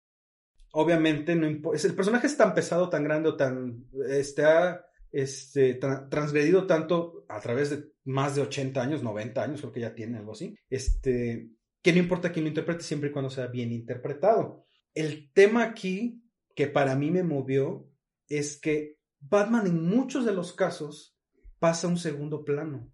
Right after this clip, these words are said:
O sea, ¿a qué me refiero? Lo importante o lo que desencadena todo en sus tramas son sus enemigos.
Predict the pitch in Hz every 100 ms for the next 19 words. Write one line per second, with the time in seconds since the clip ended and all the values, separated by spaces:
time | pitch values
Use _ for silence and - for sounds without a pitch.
0 | _ _ - 135 139 139 - 156 151 147
1 | 143 139 - _ - 160 160 - 165 160
2 | - 196 202 202 208 160 156 156 156 147
3 | 143 151 147 151 143 165 202 208 208 175
4 | 180 170 143 - 170 143 139 143 - _
5 | _ _ - 135 131 139 131 127 170 170
6 | 113 -